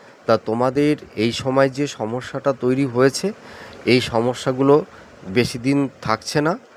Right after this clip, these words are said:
দেখবে অক্টোবর মাসের পর থেকে তোমাদের এই মানে পড়াশোনার জায়গাটি দেখবে আস্তে আস্তে ডেভেলপ করবে।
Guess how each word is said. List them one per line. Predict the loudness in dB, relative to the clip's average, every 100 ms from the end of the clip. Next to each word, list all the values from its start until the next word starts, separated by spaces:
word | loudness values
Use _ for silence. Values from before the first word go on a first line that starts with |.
| -20 -16 -4
দেখবে | -2 0 2 2
অক্টোবর | 0 -6 -6 -2 -2
মাসের | -2 -6 -8 -4
পর | -2 -2 -2
থেকে | -6 -2 -2
তোমাদের | -2 -2 2 2 2 -4 -20 -20 -8 2
এই | 4 4 0 -8 -20 -10
মানে | 0 2 2 0 2
পড়াশোনার | 2 2 0 -4 -2 -2
জায়গাটি | -2 0 -2 -4 -4
দেখবে | -4 -2 -4 -4 -8 -20 -20 -4
আস্তে | -2 -2 2 4
আস্তে | 4 0 0
ডেভেলপ | 2 2 2 0 -2
করবে। | -2 0 -2